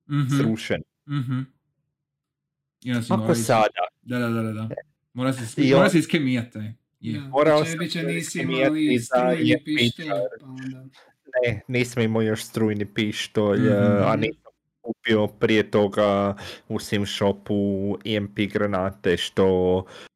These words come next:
Speaker 2: mislim da sam kupio čak, ono, za prošli ran ili nešto u slučaju, a
Speaker 1: Da, da, da.
Speaker 2: Moonshot je okolo,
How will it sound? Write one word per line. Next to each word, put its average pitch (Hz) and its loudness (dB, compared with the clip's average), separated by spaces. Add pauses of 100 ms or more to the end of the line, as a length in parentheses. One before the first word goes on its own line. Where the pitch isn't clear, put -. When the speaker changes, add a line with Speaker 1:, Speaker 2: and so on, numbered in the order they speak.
(140)
Speaker 2:
mislim 123 -2
da 196 2
sam 190 0
kupio 170 2
čak, 139 -4
ono, 113 2
za 92 -8 (360)
prošli 101 -2
ran 123 0
ili 120 -2
nešto 117 -2
u 110 0
slučaju, 107 0
a 101 6 (120)
Speaker 1:
Da, 98 2
da, 98 0
da. - -
Speaker 2:
Moonshot 127 0
je 98 0
okolo, 101 0